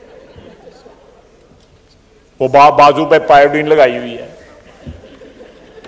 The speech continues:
मुंह पे मास्क लगाया हुआ है ऑक्सीजन का, पता नहीं ऑक्सीजन कहां से आ रही है।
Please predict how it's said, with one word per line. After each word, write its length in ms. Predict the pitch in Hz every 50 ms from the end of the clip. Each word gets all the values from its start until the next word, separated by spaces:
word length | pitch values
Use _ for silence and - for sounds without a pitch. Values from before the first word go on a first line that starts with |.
| - - - - - - - - - - - - - - - - - - - - - - - - - - - - - - - - - - -
मुंह 220 | 156 175 196 208
पे 140 | 202 214 208
मास्क 420 | 196 180 175 175 185 185 185 -
लगाया 380 | 214 214 214 202 202 202 202 208
हुआ 120 | 208 220
है 60 | 220 214
ऑक्सीजन 460 | 208 - - 202 214 220 220 214 220
का, 140 | 208 220 214
पता 260 | 214 214 202 208 202
नहीं 120 | 220 233
ऑक्सीजन 420 | 240 214 208 - - 214 226 220 214
कहां 240 | 226 214 190 175
से 140 | 160 - 190
आ 120 | 180 170 165
रही 120 | 160 160
है। 280 | 156 160 151 - -